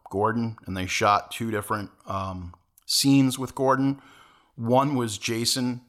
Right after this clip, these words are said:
picking him up by the throat and throwing him out a window. And the second take looks a little bit more like Gordon breaking through a window and escaping, so they went with the second one.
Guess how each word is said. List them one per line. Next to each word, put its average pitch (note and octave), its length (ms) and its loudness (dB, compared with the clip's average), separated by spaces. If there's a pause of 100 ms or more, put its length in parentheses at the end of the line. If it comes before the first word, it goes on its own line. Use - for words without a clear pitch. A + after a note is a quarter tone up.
picking A#2 320 -6
him G#2 160 0
up G#2+ 180 2
by G2+ 100 0
the F#2+ 80 -8
throat A#2 360 2
and G2 100 -10
throwing G#2 320 2
him G2+ 100 -4
out G2 140 -4
a G2+ 40 0
window. G#3 540 4 (480)
And B2 120 0
the B2+ 40 2
second F#3+ 380 2
take E3 320 -2 (100)
looks C#3+ 280 -4
a C3 40 -4
little F3 200 2
bit F3 140 -6
more C#3+ 220 4
like A2 220 0
Gordon C3+ 380 2
breaking A#2 360 0
through G#2+ 180 -2
a G#2 60 0
window G2+ 320 0
and F#2+ 80 -4
escaping, D3 720 2
so - 160 -2
they A2 140 4
went A#2 220 2
with G2 100 -10
the F#2 60 -18
second - 420 -8
one. - 140 -20